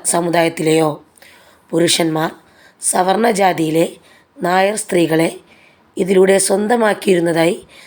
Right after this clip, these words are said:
ചരിത്രം പറയുന്നു. പുലപ്പേടിയും മണ്ണാപ്പേടിയും നിർത്തലാക്കിയ വർഷം ആയിരത്തി അറുന്നൂറ്റി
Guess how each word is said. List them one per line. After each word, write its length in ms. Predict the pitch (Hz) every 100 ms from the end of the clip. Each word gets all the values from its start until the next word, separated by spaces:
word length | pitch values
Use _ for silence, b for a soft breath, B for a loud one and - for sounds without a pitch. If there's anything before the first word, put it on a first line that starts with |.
| B -
ചരിത്രം 520 | - 170 160 - 170 175 _ _ _ 180
പറയുന്നു. 420 | 175 160 143 156 - _ _ b b b b b b b _ _
പുലപ്പേടിയും 800 | 165 180 185 208 190 175 190 - B B _
മണ്ണാപ്പേടിയും 1080 | 180 175 180 196 196 196 170 170 - - - _ -
നിർത്തലാക്കിയ 680 | 180 160 226 214 190 - 185
വർഷം 420 | 165 - 165 170 - B B _ -
ആയിരത്തി 680 | 180 190 185 190 208 285 B B - -
അറുന്നൂറ്റി 720 | 180 180 190 170 - 214 -